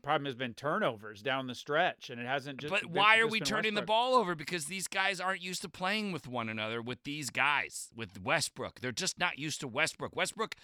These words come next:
Speaker 2: is so fast-paced. Westbrook is a runaway train, and we're not used to that. The closest thing we've got is Terrence Mann.
Speaker 1: Well, we
Speaker 2: And
Speaker 1: also,
Speaker 2: Westbrook
Speaker 1: we also
Speaker 2: ain't
Speaker 1: just
Speaker 2: Terrence Mann.
Speaker 1: haven't had Z-, Ivica Zubats.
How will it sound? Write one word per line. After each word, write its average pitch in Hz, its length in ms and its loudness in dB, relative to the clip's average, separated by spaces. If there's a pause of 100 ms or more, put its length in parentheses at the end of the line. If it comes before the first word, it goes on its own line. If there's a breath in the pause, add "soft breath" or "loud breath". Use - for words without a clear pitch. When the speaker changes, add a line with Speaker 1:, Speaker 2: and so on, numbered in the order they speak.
(220 loud breath)
Speaker 2:
is 160 160 2
so - 380 4
fast-paced. - 800 -8 (280 soft breath)
Westbrook 208 520 2
is 139 180 0
a 120 80 2
runaway 208 640 6
train, 131 600 0 (480 loud breath)
and 147 220 0
we're 208 160 4
not 208 200 4
used 202 260 2
to 160 60 0
that. 117 200 -2
The - 60 -6
closest 226 460 4
thing 196 140 0
we've 185 140 0
got 143 360 2
is 151 200 -2
Terrence 165 360 -2
Mann. 233 360 -2 (600)
Speaker 1:
Well, 190 100 2
we 262 100 4
Speaker 2:
And 285 80 8
Speaker 1:
also, 294 100 4
Speaker 2:
Westbrook 226 260 4
Speaker 1:
we 247 60 8
also 285 260 6
Speaker 2:
ain't 220 80 0
Speaker 1:
just - 60 0
Speaker 2:
Terrence - 240 4
Mann. 214 100 2
Speaker 1:
haven't 240 240 2
had 196 400 -2
Z-, 160 120 -14 (100)
Ivica 226 320 -2
Zubats. 233 720 0